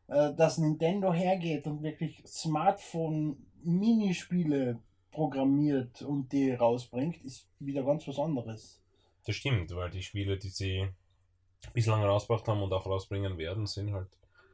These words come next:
Speaker 2: komplett anpasst an das Smartphone von der Steuerung und demnach ist es halt kein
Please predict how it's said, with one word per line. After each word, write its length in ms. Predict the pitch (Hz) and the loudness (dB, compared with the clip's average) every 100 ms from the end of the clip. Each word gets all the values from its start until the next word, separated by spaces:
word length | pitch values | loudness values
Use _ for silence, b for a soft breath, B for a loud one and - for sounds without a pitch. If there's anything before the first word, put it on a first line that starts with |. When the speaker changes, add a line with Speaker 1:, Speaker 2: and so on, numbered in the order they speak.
| b _ | b _
Speaker 2:
komplett 280 | 101 92 90 | -8 -6 -2
anpasst 380 | 104 117 92 101 | 0 2 0 0
an 80 | 95 | -2
das 120 | 95 | -4
Smartphone 500 | 92 90 - 104 98 | -2 -4 -4 -6 -4
von 140 | 104 | -4
der 80 | 98 | -4
Steuerung 480 | - 87 90 101 101 | -4 -4 -2 -2 -2
und 140 | 98 95 | -2 -4
demnach 440 | 92 98 95 92 | -4 -2 -2 -4
ist 200 | - 98 | -10 -8
es 160 | 95 - | -6 -2
halt 260 | 92 90 - | -4 -4 -10
kein 460 | 95 90 92 92 | -6 -4 -4 -8